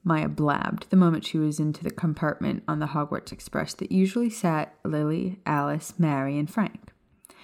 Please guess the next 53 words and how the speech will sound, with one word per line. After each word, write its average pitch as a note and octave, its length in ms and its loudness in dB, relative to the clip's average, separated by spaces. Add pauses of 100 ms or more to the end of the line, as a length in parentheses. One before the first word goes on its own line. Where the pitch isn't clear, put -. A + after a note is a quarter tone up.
(300)
She'd G#3+ 220 0
been A#3 140 2
on D4+ 120 2
the C#4+ 60 0
back E3+ 280 2
of E3+ 40 -2
the E3+ 60 2
train, E3 400 -4
sitting F3 240 0
with E3+ 120 2
the F3 40 -2
boys C3 380 -2
for - 100 -12
the F#3 60 -6
first G#3+ 300 -2
half C#3 180 -6
of - 40 -14
the - 80 -6
ride - 200 -6
to - 80 -12
Hogwarts. - 640 -12 (400)
Though G3 80 6
she G#3+ 240 4
and C4 100 2
Sirius E3 460 2
had F3+ 160 -2
gone D3+ 180 0
the D3+ 80 0
rest D3+ 220 -4
of G3+ 80 0
the G#3+ 80 -14
summer C#3+ 320 -2
as D#3 140 -2
though D3 280 -2
nothing D3 340 -4
had - 100 -4
happened, - 520 -2 (380)
Maya G#3+ 160 4
couldn't C4+ 240 -2
help - 300 -2
but - 140 -8
feel E3 180 0
like D#3+ 220 -2
everything D3 540 0
was C3+ 160 -4
different, - 460 -8 (100)
and E3 180 6
not D#3+ 220 2
just - 220 -14
because D3 260 -10
of - 80 -12
the - 80 -12
sex. - 580 -10